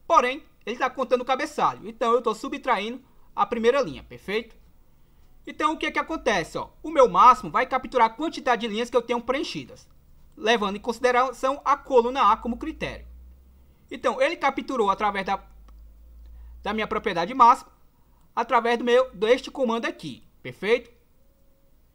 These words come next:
E aí, o que é que eu faço? Bom, essa variável máxima já su-, já está armazenada dela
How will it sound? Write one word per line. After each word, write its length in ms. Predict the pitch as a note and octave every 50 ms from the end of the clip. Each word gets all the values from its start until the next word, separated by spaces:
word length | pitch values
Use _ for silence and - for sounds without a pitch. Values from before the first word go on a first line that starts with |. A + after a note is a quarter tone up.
| _ _ _ _ _ -
E 80 | E4+
aí, 160 | D4+ D4 D4
o 40 | D#4
que 100 | D4+ D#4+
é 40 | D4+
que 80 | - E4
eu 80 | E4
faço? 480 | E4 - A3 F3+ C#3+ - - - - - -
Bom, 280 | F#3+ A#3+ A#3 D#3 - - -
essa 260 | B3 D#4+ D#4 - D#4
variável 360 | B3 C4 A3+ G#3 F#3 F3 F3+
máxima 480 | E3 D3+ F3+ G#3+ A3+ A3 - D#3+ B2+ C#3+
já 120 | F#3+ A#3+
su-, 200 | A#3+ - D#4 A#3 - - -
já 280 | D3+ F3 G3+ A#3 B3
está 220 | A#3+ A#3+ - G3+ F3
armazenada 520 | F#3 G3 F#3+ F3+ F3 F#3 F#3 F#3 F#3+ F#3
dela 340 | G3 A3 A#3+ C4 C#4 -